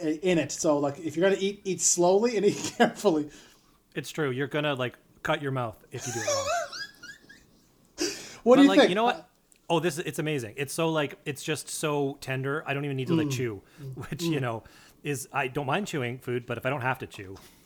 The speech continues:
Speaker 2: like, let's get right to it. It's just all flavor. Oh, so good. You tell me about yours. D-, describe, describe it for, for our incredible listeners.
Speaker 1: So I am a sauce man. I, I absolutely love it. It doesn't, I don't care what type of food.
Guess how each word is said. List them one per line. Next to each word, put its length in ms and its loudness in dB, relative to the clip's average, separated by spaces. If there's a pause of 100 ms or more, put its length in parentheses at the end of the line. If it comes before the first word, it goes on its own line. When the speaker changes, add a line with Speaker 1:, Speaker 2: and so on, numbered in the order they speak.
Speaker 2:
like, 360 -18
let's 280 -8
get 160 8
right 180 -2
to 80 -2
it. 280 -6 (640)
It's 140 0
just 180 0
all 240 4
flavor. 400 -4 (1700)
Oh, 140 -2
so 160 -4
good. 180 -2
You 80 -4
tell 120 -4
me 60 -2
about 180 -2
yours. 240 -2
D-, 180 -12
describe, 560 -4
describe 380 -4
it 80 -8
for, 360 -8
for 240 -12
our 140 -12
incredible 420 -12
listeners. 480 -14 (260)
Speaker 1:
So 420 2
I 220 0
am 500 -4 (180)
a 80 -8
sauce 420 -4
man. 260 -12
I, 440 0
I 120 -6
absolutely 500 0
love 200 2
it. 120 -4
It 60 -8
doesn't, 340 -4 (320)
I 40 -6
don't 160 -6
care 140 -4
what 320 -4
type 200 -4
of 100 -6
food. 360 0